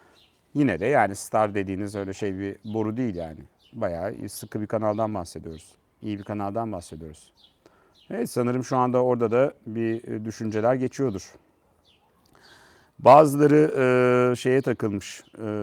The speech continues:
"Niye seçim oyunları dedin?" Ne deseydim, taht oyunları mı deseydim yani. Bir nevi öyle bir şey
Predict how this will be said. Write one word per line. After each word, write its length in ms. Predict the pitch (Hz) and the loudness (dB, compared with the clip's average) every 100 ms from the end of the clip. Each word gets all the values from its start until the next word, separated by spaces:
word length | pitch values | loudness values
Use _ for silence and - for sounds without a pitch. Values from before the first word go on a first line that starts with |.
| 101 101 101 101 98 98 - | -4 -4 -4 -4 -6 -8 -10
"Niye 520 | 110 117 135 139 131 | -6 0 2 2 -2
seçim 400 | 104 123 - 117 | -6 -8 -4 -4
oyunları 460 | 113 110 104 101 95 | -2 -2 -2 -4 -4
dedin?" 240 | 95 87 82 _ _ - _ _ _ _ _ - - - | -6 -8 -14 _ _ -20 _ _ _ _ _ -20 -20 -18
Ne 300 | 101 101 135 | -8 0 2
deseydim, 360 | 139 123 117 127 | 2 0 -2 -4
taht 340 | - 143 143 | 0 0 2
oyunları 340 | 117 98 95 87 | -2 -2 -4 -8
mı 140 | 87 | -10
deseydim 340 | 85 95 85 80 | -12 -14 -14 -16
yani. 220 | 78 - 110 | -18 -10 -6
Bir 120 | 107 | -4
nevi 220 | 90 110 | -4 -4
öyle 180 | 135 147 | -2 -4
bir 60 | |
şey 260 | 127 123 104 | -4 -4 -2